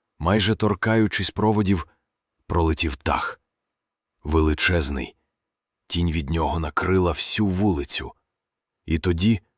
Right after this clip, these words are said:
годинник на руці зупинився.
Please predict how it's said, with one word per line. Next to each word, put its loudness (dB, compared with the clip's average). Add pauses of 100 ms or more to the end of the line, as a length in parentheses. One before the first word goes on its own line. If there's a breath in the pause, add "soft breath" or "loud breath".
(340)
годинник 0
на -2
руці -2
зупинився. -2